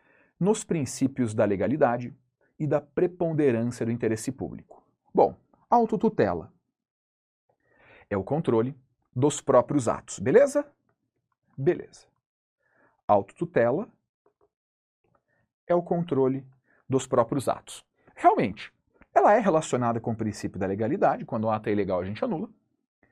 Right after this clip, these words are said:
e também com a preponderância do interesse público, que é um sinônimo de supremacia do interesse público.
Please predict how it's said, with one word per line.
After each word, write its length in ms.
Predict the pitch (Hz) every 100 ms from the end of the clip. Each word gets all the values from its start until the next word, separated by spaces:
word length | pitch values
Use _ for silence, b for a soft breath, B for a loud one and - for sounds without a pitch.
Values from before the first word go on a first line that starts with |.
| b b b
e 80 | -
também 400 | - 294 180 208
com 160 | 214 220
a 60 |
preponderância 1000 | 214 208 196 - 208 185 202 156 170 165
do 80 | 160
interesse 380 | 165 156 - -
público, 440 | 156 160 123 131
que 100 | 147
é 40 |
um 120 | 165 160
sinônimo 960 | - - 247 214 170 240 185 101 - b b b -
de 160 | 170
supremacia 1120 | 170 - - 196 196 190 196 185 - - 214 175
do 60 |
interesse 400 | 127 123 104 -
público. 460 | - 87 - -